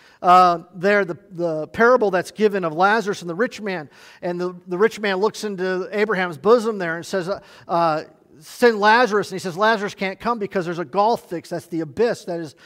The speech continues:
that is given there. In, um, Luke chapter eight, if you remember, uh,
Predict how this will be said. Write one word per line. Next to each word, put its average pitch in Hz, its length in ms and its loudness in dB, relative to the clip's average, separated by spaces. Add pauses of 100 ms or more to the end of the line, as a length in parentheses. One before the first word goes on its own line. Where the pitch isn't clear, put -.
(220)
that 180 140 2
is 165 140 -4
given 170 280 -2
there. 143 220 -10 (240)
In, 196 380 -2
um, 170 460 -2
Luke 214 320 2
chapter 214 440 0
eight, 220 520 -2 (400)
if 180 200 -6
you 196 120 -6
remember, 202 600 0 (160)
uh, 165 340 2